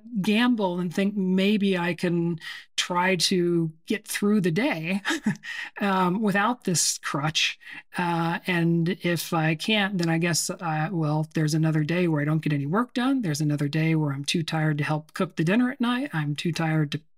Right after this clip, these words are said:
parent our child when he needs help with homework. I'm too tired for anything. It was just a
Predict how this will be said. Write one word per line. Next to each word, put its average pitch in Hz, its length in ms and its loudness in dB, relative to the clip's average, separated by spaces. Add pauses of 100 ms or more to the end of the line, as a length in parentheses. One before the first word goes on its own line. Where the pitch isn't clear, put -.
(120)
parent 185 420 -2
our 143 260 -2 (180)
child 233 360 0
when 196 120 2
he 165 80 2
needs 160 180 2
help 165 200 0
with 156 100 -8
homework. 240 420 0
I'm 185 100 0
too - 140 0
tired 165 320 -2
for 175 120 -4
anything. 151 540 -2 (540)
It 220 140 -2
was 226 200 2
just - 460 -2 (640)
a 196 280 0